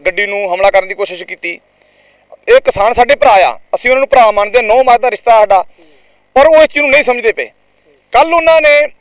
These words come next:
ਭਗਤੂਆਣੇ ਦੇ ਵਿੱਚ ਸ੍ਰੀ ਹੰਸਰਾਜ ਜੀ ਨੂੰ ਜਾਣ ਨਹੀਂ ਦਿੱਤਾ ਮੱਥਾ ਟੇਕਣੇ ਦਾ। ਇਹ ਕਿੱਥੇ ਲਿਖਿਆ ਵੀ ਕਿਸੇ ਨੂੰ ਮੱਥਾ ਨਹੀਂ ਟੇਕਣ ਦੇਣਾ? ਇਹ ਇਹਨਾਂ ਨੇ ਗੁੰਡਾਗਰਦੀ ਤੇ ਉਤਰੇ ਹੋਏ ਆ। ਇਹ ਉਹ ਕਿਸਾਨ ਨਹੀਂ ਗੇ ਜਿਹੜੇ ਸਹੀ ਕਿਸਾਨ ਉਹ ਆਪਣੇ ਕਾਰੋਬਾਰ 'ਚ, ਕੰਮਾਂ ਕਾਰਾਂ 'ਚ ਦੂਜੀਆਂ ਪਾਰਟੀਆਂ ਦੇ ਵਿੱਚ ਕੰਮ ਕਰ ਰਹੇ ਆ।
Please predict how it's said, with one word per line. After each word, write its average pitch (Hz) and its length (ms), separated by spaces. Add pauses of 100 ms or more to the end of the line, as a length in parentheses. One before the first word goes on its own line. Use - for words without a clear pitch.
(640)
ਭਗਤੂਆਣੇ 277 420
ਦੇ 285 140
ਵਿੱਚ 240 440 (720)
ਸ੍ਰੀ 262 200
ਹੰਸਰਾਜ 247 400
ਜੀ 247 120
ਨੂੰ 262 140
ਜਾਣ 208 200
ਨਹੀਂ 202 120
ਦਿੱਤਾ 202 180
ਮੱਥਾ 196 240
ਟੇਕਣੇ 190 280
ਦਾ। 175 180 (520)
ਇਹ 311 100 (120)
ਕਿੱਥੇ 320 280
ਲਿਖਿਆ 277 320
ਵੀ 269 180
ਕਿਸੇ - 440
ਨੂੰ 254 80
ਮੱਥਾ 233 200
ਨਹੀਂ 247 120
ਟੇਕਣ 233 260
ਦੇਣਾ? 202 280 (500)
ਇਹ 269 60
ਇਹਨਾਂ 294 240
ਨੇ 302 60
ਗੁੰਡਾਗਰਦੀ 226 540
ਤੇ 226 100
ਉਤਰੇ 262 260
ਹੋਏ 240 200
ਆ। 233 160 (200)
ਇਹ 262 100
ਉਹ 277 80
ਕਿਸਾਨ 220 440
ਨਹੀਂ 254 160
ਗੇ 262 180 (220)
ਜਿਹੜੇ 262 200
ਸਹੀ 254 200
ਕਿਸਾਨ 208 380
ਉਹ 247 60
ਆਪਣੇ 240 200
ਕਾਰੋਬਾਰ 214 420
'ਚ, 208 60
ਕੰਮਾਂ 202 300
ਕਾਰਾਂ 214 160
'ਚ 226 80
ਦੂਜੀਆਂ 208 340
ਪਾਰਟੀਆਂ 180 360
ਦੇ 214 60
ਵਿੱਚ 214 100
ਕੰਮ 175 220
ਕਰ 156 160
ਰਹੇ 131 120
ਆ। - 60